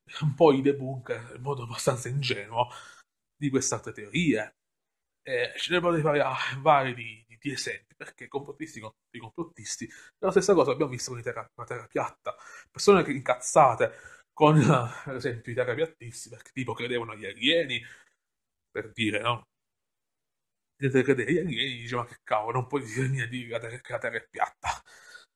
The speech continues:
perché sennò è un po' difficile credere anche agli alieni. Io ho visto persone che, che comunque credevano nei complotti, ma questo, beh, discorsi che ho un po' già preso. Quello è il pro-, <laughs> il, il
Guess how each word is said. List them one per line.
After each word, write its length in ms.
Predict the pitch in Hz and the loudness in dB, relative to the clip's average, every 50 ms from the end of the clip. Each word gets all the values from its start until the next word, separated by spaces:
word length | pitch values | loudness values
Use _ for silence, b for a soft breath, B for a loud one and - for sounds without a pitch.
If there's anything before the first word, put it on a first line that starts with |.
| _ _ | _ _
perché 220 | _ - - - - | _ -20 -20 -16 -12
sennò 200 | - 139 135 - | -10 -8 -8 -10
è 80 | - _ | -12 _
un 80 | _ - | _ -16
po' 100 | - 120 | -16 -16
difficile 480 | 113 - - - 143 117 - 110 107 | -16 -12 -6 -4 -2 0 -2 -2 -4
credere 240 | 110 117 110 110 110 | -10 -16 -16 -14 -14
anche 180 | 104 - - 110 | -14 -14 -14 -20
agli 100 | 110 117 | -20 -20
alieni. 500 | 107 110 117 113 - - - - - _ _ _ _ _ b b b b b b | -20 -20 -20 -18 -18 -16 -16 -18 -20 _ _ _ _ _ b b b b b b
Io 120 | - 277 | 0 2
ho 40 | 247 160 | 2 2
visto 320 | 143 190 196 - - 151 | 2 2 2 0 0 2
persone 640 | - 190 190 190 - - - - 131 143 139 117 | 2 2 2 0 -4 -8 -2 0 2 2 2 0
che, 100 | 117 131 | -4 -6
che 520 | 131 131 - - - - - - - - 131 | -6 -8 -8 -10 -10 -12 -14 -16 -14 -10 -6
comunque 240 | 143 147 139 139 123 | -4 -2 -2 -2 -2
credevano 320 | 127 127 127 123 120 113 | -4 -6 -8 -10 -14 -14
nei 80 | 120 123 | -16 -14
complotti, 680 | 135 143 - _ - 113 117 117 - - - - - _ b b b b b b _ _ _ _ _ b b _ _ _ _ _ _ _ _ | -16 -16 -14 _ -4 -2 -2 -2 -4 -10 -16 -16 -16 _ b b b b b b _ _ _ _ _ b b _ _ _ _ _ _ _ _
ma 80 | - 139 | -2 2
questo, 260 | 160 156 - - 139 | 2 2 4 2 0
beh, 180 | 131 - - - | 0 -2 -10 -12
discorsi 420 | - 135 - - 156 - - - | -16 -6 0 4 4 4 4 2
che 100 | 127 127 | -2 -4
ho 120 | 117 - - | -6 -6 -8
un 60 | - | -10
po' 160 | - 127 120 | -8 -6 0
già 180 | 123 175 175 175 | 4 2 2 2
preso. 380 | - - 131 113 107 113 123 | 2 -4 -4 -2 -2 -4 -2
Quello 180 | - - 233 226 | 4 6 8 8
è 20 | 165 | 8
il 60 | 120 | 6
pro-, 160 | - - - | 4 -4 -10
<laughs> 200 | 120 - - - | -6 -6 -4 -2
il, 500 | 139 135 - - - - - - - - - | -2 -4 -4 -8 -10 -12 -12 -12 -12 -14 -18
il 100 | - | -20